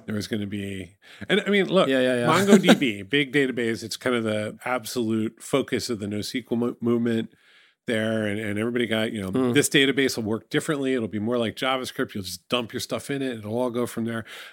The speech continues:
Speaker 1: That is a company worth, like, sixteen billion dollars now.
Speaker 2: Hmm.
Speaker 1: It's not like there was a failure there,
Speaker 2: Mm-hmm.
Speaker 1: but people have kind of, including Postlight, like, just been rolling back to the databases that worked the way they did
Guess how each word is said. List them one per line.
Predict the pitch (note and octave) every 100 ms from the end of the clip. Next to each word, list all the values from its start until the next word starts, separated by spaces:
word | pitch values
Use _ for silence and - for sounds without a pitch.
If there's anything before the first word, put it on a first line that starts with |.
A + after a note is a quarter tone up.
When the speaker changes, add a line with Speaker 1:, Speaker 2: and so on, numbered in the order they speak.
| -
Speaker 1:
That | E3+ G#3
is | D#3
a |
company | - D3+ C3 C3+
worth, | A#2 A2+
like, | A2+ -
sixteen | - - C#3 A#2+
billion | A2 A2 G#2
dollars | G2+ A2+ C3 D3 -
now. | F3 F3+ -
Speaker 2:
Hmm. | D3+ C3+ A#2+ -
Speaker 1:
It's | - -
not | F#3+ G3
like | F3+ -
there | D#3
was | C3 A2+
a |
failure | G#2 B2 E3 F#3 A2 G2
there, | G2+ C3+
Speaker 2:
Mm-hmm. | D#3 B3+ - -
Speaker 1:
but | B3 A#3+ -
people | - C#4 E4 D#4
have | B3+ G#3+
kind | - G#3 G3
of, | F3+
including | F3 - C#4 G3
Postlight, | - G#3+ - B2 B2+
like, | C3 - -
just | C#4 B3
been | A3+ G3
rolling | D#3+ D#3 D3+ C3+
back | A#2+ A#2+ B2 -
to | - B2
the | A2
databases | A2 A2 A2 G2+ A2 G#2+ A#2 F#2+ -
that | - A2+
worked | A2 G#2+ _
the | G#2+
way | G#2+ G#2+
they | G#2
did | F#2 G#2+ A2